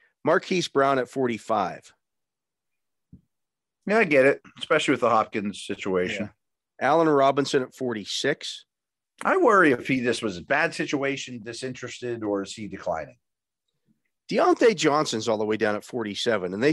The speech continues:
Speaker 1: and, and Evan says his short area target magnets outlook shifts post Ben Roethlisberger. Deontay Johnson's a wide receiver one.
Speaker 2: For fantasy?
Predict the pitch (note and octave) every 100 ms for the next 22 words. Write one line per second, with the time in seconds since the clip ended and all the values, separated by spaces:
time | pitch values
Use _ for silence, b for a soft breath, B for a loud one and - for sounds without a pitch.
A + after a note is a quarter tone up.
0 | D3+ C#3+ C#3+ C3+ D#3+ F3+ D#3 C#3 B2 B2+
1 | - F3+ F3 E3+ D3+ B2 C3+ C3+ B2+ A#2+
2 | A#2 A2+ A2 - b b - B2+ A2+ G#2+
3 | - D3 B2+ - - C3 A#2+ - A#2 G2+
4 | G2+ F#2+ G2+ F#2+ D#2+ D#2 _ _ _ _
5 | _ _ _ - B3+ - G4 G3 E3+ F3
6 | D3+ C#3 A#2+ B2 A#2 A#2 B2+ G#2 F#2 G2
7 | E2 _ _ _ _ _ _ _ _ _
8 | _ - _ _ _ _ A#2+ A2+ D3+ F3+
9 | F#3 A3+ A#3